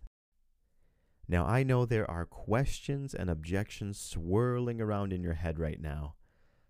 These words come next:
Primarily the fact that the Quran states in Surah chapter four, verse one hundred fifty-seven, it says,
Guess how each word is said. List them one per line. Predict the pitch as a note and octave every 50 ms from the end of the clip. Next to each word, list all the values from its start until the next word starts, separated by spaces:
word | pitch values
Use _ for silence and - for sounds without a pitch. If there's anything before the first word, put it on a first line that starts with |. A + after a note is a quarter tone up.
| - - -
Primarily | - A#2+ E3+ F#3+ E3 A#2 F#2+ F2+ E2+
the | D#2+
fact | D#2+ - - E2+ E2 E2 - - - - - - - -
that | G2 -
the | - G2
Quran | - - G#2 A#2+ C#3 D#3+ C#3+ -
states | - - F2+ F#2 G2+ - - - - - - - - -
in | A2 G2+ F#2 F#2
Surah | - - - E3 D#3 B2 F#2+ G2+
chapter | - - - F#2+ - - - D3+ D3
four, | - - - G2+ F2 E2 E2 F#2+ A#2+ - _ -
verse | D2+ F2 F2+ F2 - -
one | F#2+ G#2 A2
hundred | A#2 A#2 A2 A2 G2+
fifty-seven, | - A2+ G#2 - F#2+ - - - C#3 C#3 C3 A2 A2+ A#2 - - -
it | - - -
says, | - - B2 A2+ A2 G#2+ G#2+ -